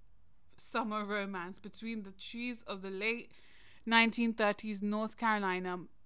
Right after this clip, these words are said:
More and more, the silver-haired patient finds herself immersed in the strangely alluring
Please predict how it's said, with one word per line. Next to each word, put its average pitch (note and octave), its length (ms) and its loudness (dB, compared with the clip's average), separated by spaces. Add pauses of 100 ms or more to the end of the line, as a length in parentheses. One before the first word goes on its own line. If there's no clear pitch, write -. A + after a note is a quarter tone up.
(240)
More A#3 320 4
and C4 120 4
more, G#3 300 2
the F#3+ 80 -4
silver-haired A#3 640 0
patient G3+ 480 -6 (180)
finds A#3+ 640 0 (140)
herself G3 480 -2
immersed F#3+ 360 -4
in F#3+ 120 -6
the F#3 60 -6
strangely A3 540 -2
alluring F#3 500 0